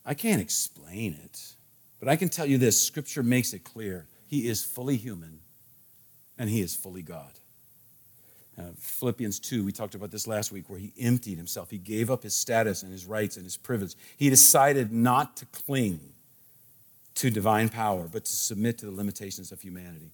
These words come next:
And he shared us in our humanity. How much? All the way, all the way to death, he died.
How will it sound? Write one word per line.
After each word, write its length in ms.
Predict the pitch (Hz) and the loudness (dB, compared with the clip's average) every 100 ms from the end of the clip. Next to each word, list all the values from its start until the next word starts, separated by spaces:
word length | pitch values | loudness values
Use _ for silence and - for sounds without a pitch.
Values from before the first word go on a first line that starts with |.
| - _ _ - - - _ - - 127 | -20 _ _ -20 -20 -20 _ -10 -6 -2
And 140 | 101 | 2
he 360 | 117 156 160 - | 6 8 6 4
shared 460 | - - 165 180 | 2 6 6 8
us 200 | 196 190 | 6 4
in 140 | - 185 | 2 0
our 120 | 180 | 2
humanity. 480 | 185 202 214 131 107 - | 6 6 4 0 -6 -4
How 140 | 220 226 | 2 6
much? 360 | 254 143 - - _ | 6 4 -2 -18 _
All 200 | 160 165 | 4 6
the 80 | 185 | 6
way, 240 | 180 104 - | 4 2 0
all 160 | 151 | 0
the 80 | 160 | 2
way 160 | 160 156 | 4 2
to 140 | - | 0
death, 300 | 123 117 - | -2 -2 -2
he 80 | 107 | -6
died. 260 | 87 76 | -12 -16